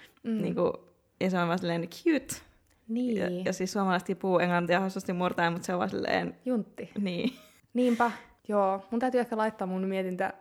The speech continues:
Speaker 1: myssyyn tuo mun think tankissä mietiskellä, <laughs> että miten mä saan tän
Speaker 2: Joo.
Speaker 1: paketoitua. Mutta siis,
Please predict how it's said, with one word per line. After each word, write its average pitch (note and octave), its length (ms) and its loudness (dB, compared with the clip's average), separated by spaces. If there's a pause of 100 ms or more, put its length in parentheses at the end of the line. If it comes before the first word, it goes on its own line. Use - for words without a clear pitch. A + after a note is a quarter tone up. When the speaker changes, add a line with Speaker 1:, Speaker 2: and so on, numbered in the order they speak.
Speaker 1:
myssyyn G3 400 -8
tuo G3+ 280 -4 (500)
mun F#3+ 260 -10 (100)
think G3 200 -6
tankissä A3 640 2
mietiskellä, G3+ 600 4 (120)
<laughs> - 80 6
että - 140 -18 (840)
miten F#3+ 260 2
mä F#3 100 0
saan F#3+ 160 0
tän F#3+ 80 2
Speaker 2:
Joo. F3+ 80 -2
Speaker 1:
paketoitua. G3 580 -2
Mutta G#3 260 -2
siis, - 420 -2